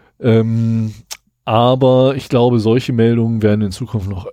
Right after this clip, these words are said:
öfter kommen, wo Firmen dann eben, äh, ihre gesetzlichen Verpflichtungen nachkommen und das veröffentlichen, aber gleichzeitig beschwichtigen, so nach dem Motto, ja, eigentlich ist nichts passiert. Wie viel dann wirklich passiert ist, wird vielleicht ein paar Tage oder Wochen später in der Zeitung,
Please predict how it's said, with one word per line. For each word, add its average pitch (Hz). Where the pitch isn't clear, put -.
öfter 123
kommen, 120
wo 104
Firmen 107
dann 104
eben, 98
äh, 104
ihre 104
gesetzlichen 107
Verpflichtungen 117
nachkommen 113
und 101
das 95
veröffentlichen, 113
aber 104
gleichzeitig 107
beschwichtigen, 98
so 110
nach 98
dem 104
Motto, 90
ja, 92
eigentlich 92
ist 80
nichts 87
passiert. -
Wie 117
viel 139
dann 123
wirklich 120
passiert 127
ist, -
wird 117
vielleicht 107
ein 117
paar 98
Tage 104
oder 101
Wochen 98
später 104
in 98
der 95
Zeitung, 120